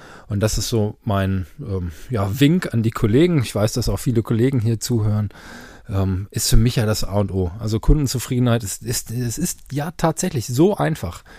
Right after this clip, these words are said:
Ist der Kunde zufrieden, bin ich es auch. Und wenn mein Kunde zufrieden ist, dann weiß ich auch, wenn er das nächste Mal irgendein Anliegen hat, dann kommt er halt eben auch zu mir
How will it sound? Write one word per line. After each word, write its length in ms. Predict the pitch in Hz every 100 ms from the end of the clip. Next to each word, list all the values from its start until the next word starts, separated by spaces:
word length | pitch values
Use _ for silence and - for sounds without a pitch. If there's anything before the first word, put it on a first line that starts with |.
| -
Ist 260 | - 175 -
der 120 | 123
Kunde 300 | - 156 135
zufrieden, 520 | - 107 - 135 131 117 - - -
bin 160 | 117 113
ich 140 | 110
es 180 | 98 -
auch. 300 | 82 85 - - - - -
Und 160 | - 107
wenn 200 | 117 127
mein 280 | 107 131
Kunde 280 | 131 139 123
zufrieden 440 | - 104 - 143 135
ist, 300 | 127 - - - -
dann 200 | 101 92
weiß 260 | 101 113
ich 180 | 104 107
auch, 260 | 101 104 101
wenn 120 | 104
er 120 | 104
das 160 | 98 -
nächste 280 | 110 110 110
Mal 200 | 107 98
irgendein 360 | 110 110 98
Anliegen 460 | 92 117 113 104 -
hat, 200 | 123 - - - -
dann 140 | 123
kommt 240 | 156 160
er 60 | 143
halt 160 | 131 131
eben 180 | 131
auch 160 | 120 123
zu 160 | - 120
mir 320 | 110 104